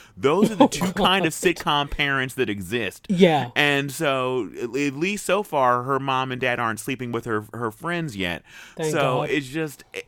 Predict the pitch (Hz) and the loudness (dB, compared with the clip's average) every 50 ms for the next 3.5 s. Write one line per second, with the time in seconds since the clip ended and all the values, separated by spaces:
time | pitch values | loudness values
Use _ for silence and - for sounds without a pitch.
0 | _ - - 147 123 127 131 160 196 208 214 208 190 - 160 147 165 196 214 208 | _ -4 -4 -4 -4 -4 -4 -4 -2 -2 -2 -2 -2 -2 -2 -4 -6 -6 -6 -6
1 | 190 180 170 - - 160 151 147 139 147 135 117 - - 113 139 135 131 123 104 | -6 -6 -8 -8 -8 -8 -8 -8 -8 -8 -8 -6 -2 0 0 0 0 -2 -2 -2
2 | 107 127 147 156 175 156 107 101 113 123 135 156 165 - - 180 175 180 180 180 | -2 -2 0 0 0 0 0 2 2 2 0 -2 -2 -2 0 0 0 0 -2 -4
3 | - - - 180 175 175 175 175 175 | -6 -6 -4 -4 -2 -2 -2 -2 -4